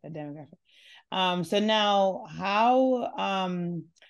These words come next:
so then how did you, like, how did you then, what was the next steps? Like, your people were saying, "Hey, you should talk to my teenager," and then you start doing it. But, like, how did you parlay from that to now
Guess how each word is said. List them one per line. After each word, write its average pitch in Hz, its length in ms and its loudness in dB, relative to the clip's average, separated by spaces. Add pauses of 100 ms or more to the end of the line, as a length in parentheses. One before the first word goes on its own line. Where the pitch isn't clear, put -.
(120)
so - 140 -10
then 214 180 2
how 202 180 -2
did 202 140 0
you, 208 420 0
like, 180 220 0
how 180 160 2
did 190 160 4
you 185 140 0
then, 180 380 -2
what 196 120 -2
was 185 120 2
the 185 60 -2
next 180 200 -2
steps? - 300 -4
Like, 160 260 -6
your 180 200 0
people 170 240 -6
were 165 120 -4
saying, 170 240 -8
"Hey, 208 160 -6
you 175 160 -4
should 165 280 -10
talk 156 240 -8
to 165 80 -10
my 175 140 -8
teenager," 160 580 -6
and 147 120 -8
then 156 160 -10
you 160 200 -8
start 156 380 -12
doing 190 240 -8
it. 156 140 -10 (420)
But, 170 180 2
like, 175 200 0
how 170 180 -4
did 185 160 -2
you 170 680 -6 (420)
parlay 170 540 -2
from 165 420 -6
that 160 340 0 (680)
to 170 720 -4
now 165 640 -4